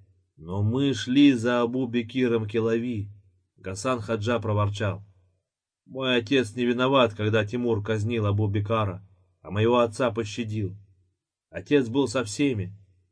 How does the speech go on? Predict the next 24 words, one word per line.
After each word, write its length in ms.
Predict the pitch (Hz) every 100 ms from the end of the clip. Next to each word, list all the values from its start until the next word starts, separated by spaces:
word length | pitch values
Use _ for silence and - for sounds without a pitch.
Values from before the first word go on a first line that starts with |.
| _ _ _ _ _
со 240 | - 95 101
всеми 460 | - 143 127 104
и 40 | 95
хорошо 400 | 101 107 107 113
бился. 500 | 131 123 104 85 - _ _ _ _ _ _ _ _ _ _ _
Мне 260 | 92 113 131
тогда 400 | 127 120 131 131
семнадцати 640 | 107 123 131 123 - 131
лет 260 | 131 139 110
ещё 240 | 104 113
не 180 | 107 104
было, 280 | 95 87 82 _ _ _ _ _
а 120 | 87
я 160 | 107 113
его 160 | 110
запомнил, 540 | 107 110 104 120 95 87
хорошо 480 | - 104 101 131 110
бился. 440 | 101 87 - 85 _ _ _ -
Но 160 | 101
ведь 200 | 120 123
он 200 | 143 135
был 180 | 131 151
среди 320 | 104 131 139
своих, 560 | 120 127 143 165 101